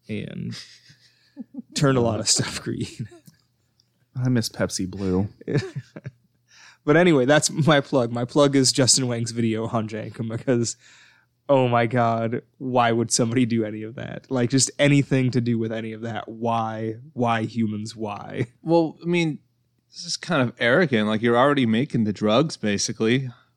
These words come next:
Speaker 3: Isn't that, like, an affront to God not to do it?
Speaker 1: <laughs> Why would you waste it?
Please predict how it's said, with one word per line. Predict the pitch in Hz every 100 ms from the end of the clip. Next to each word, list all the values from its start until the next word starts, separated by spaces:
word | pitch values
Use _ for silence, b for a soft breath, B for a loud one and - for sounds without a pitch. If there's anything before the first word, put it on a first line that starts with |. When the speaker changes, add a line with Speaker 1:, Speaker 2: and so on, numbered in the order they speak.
| _ -
Speaker 3:
Isn't | 117 131
that, | 127 123
like, | 127 120
an |
affront | 117 - 131 127
to | -
God | 110 110 120 110
not | 113 113
to | - 113 104 95 -
do | 107 120
it? | 175 - 160 - 143 - _ -
Speaker 1:
<laughs> | 180 -
Why | 147 127
would | 123 131 -
you | 147 -
waste | 135 - - -
it? | 165